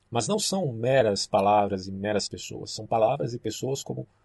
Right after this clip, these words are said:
portadoras do Espírito, o Espírito delas e o Espírito de Deus.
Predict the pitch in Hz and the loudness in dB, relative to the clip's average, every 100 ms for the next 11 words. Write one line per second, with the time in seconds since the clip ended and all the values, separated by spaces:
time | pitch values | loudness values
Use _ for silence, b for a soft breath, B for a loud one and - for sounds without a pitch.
0 | _ 143 - 107 123 151 107 113 - - | _ 0 2 2 2 2 0 -4 -4 -4
1 | - 135 123 139 147 _ _ _ _ _ | -4 -4 -4 -8 -14 _ _ _ _ _
2 | _ _ _ _ - - 90 139 113 147 | _ _ _ _ -14 -10 -8 2 4 4
3 | 175 - 139 143 95 90 - - | 0 -4 -2 -2 -4 -8 -12 -16